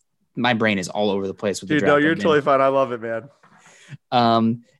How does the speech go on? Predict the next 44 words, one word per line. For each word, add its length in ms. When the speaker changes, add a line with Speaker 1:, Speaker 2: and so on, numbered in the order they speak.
Speaker 1:
Alaric 260
Jackson, 320
another 260
thing 200
going 200
against 380
him 300
is 640
because 500
he's 200
not, 320
like, 160
this 220
no 240
doubt 400
starter 440
on 80
the 80
offensive 400
line, 340
something 440
that 140
you 120
have 360
to 100
have. 420
It's 240
not, 160
it's 120
a 40
non-negotiable. 760
You 100
have 380
to 80
have 360
is 160
flexibility. 800
And 560
can 220
he 160
be 100
flexible? 480
Can 220
he 120